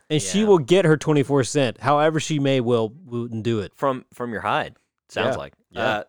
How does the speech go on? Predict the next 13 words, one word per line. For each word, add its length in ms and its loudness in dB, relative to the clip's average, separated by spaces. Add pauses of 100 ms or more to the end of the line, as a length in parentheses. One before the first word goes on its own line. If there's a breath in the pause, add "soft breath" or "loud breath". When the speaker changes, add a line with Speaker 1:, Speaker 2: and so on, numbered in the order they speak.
Speaker 2:
so 200 -8
two 160 -8
things. 280 -18 (180)
One 240 -6
is 100 -12
that 160 -10
I 100 -12
did 260 -12
figure 360 -14
out, 260 -14 (260)
um, 540 -16 (220)
Speaker 1:
Wyatt 320 -16
Castle? 420 -6